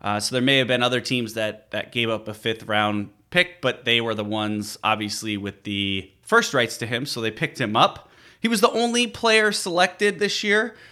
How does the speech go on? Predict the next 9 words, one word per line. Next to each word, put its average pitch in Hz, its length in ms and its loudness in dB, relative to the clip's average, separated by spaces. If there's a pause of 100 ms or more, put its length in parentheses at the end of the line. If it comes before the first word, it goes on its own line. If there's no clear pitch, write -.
(160)
and 208 120 -4
that's 320 160 -4
kinda 196 220 2
typical. - 420 -4
Maybe 139 280 -2
one 139 260 2
or 135 80 2
two 127 220 -4
players 123 680 2